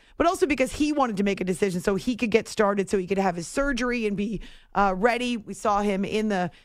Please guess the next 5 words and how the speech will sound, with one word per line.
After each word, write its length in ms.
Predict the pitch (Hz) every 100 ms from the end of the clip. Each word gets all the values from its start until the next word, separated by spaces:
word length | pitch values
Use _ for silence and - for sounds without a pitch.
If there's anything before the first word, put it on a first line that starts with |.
| _ _ - -
batting 420 | 202 226 226 226
cages 440 | 254 214 214 208
earlier 400 | - 226 220 214
this 200 | 196 185
week. 460 | 202 247 240 -